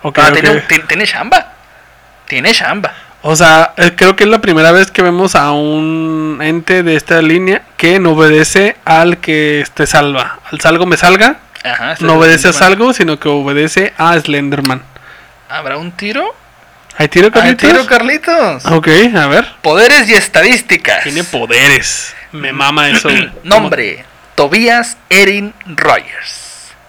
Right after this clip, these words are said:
Speaker 1: Ok.
Speaker 2: Género masculino de diecisiete años de edad. Clasificación: <laughs> chico trastornado. <laughs> Proxy de Slenderman.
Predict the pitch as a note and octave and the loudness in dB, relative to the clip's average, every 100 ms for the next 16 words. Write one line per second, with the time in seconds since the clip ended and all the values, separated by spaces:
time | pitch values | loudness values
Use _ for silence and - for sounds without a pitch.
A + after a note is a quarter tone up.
0 | _ D#3 D3 C3+ A3+ - - _ _ _ | _ -14 -8 -8 -10 -16 -20 _ _ _
1 | - E3 E3 D#3+ D3+ C#3 - F3+ A#3 A#3 | -6 0 2 2 0 -4 -6 -2 0 2
2 | A#3 G3+ D#3+ C3+ C3 - F#3 F3+ F#3 E3+ | 0 -2 -4 -6 -8 -4 -2 0 0 0
3 | E3+ E3+ F3 - A#2 E2 - - - - | -2 -10 -10 -6 -4 -4 -8 -10 -18 -20
4 | _ _ _ _ _ _ - - - - | _ _ _ _ _ _ -20 -20 -10 -4
5 | D3+ D#3 D#3 D3 C#3 G#3+ A#3+ - - A3+ | -4 -4 -4 -4 0 2 0 -4 -2 0
6 | A3 A#3 F3 E3 - D#3 D#3 D#3+ D#3+ - | 2 2 2 0 0 0 2 2 4 2
7 | - - - - - - - - - - | 0 -2 -6 -8 -12 -14 -14 -16 -10 0
8 | E3+ E3+ A#3+ F3+ D#3+ D#3 D3 C3 B2+ B2+ | 0 2 2 0 0 -4 -4 -6 -8 -12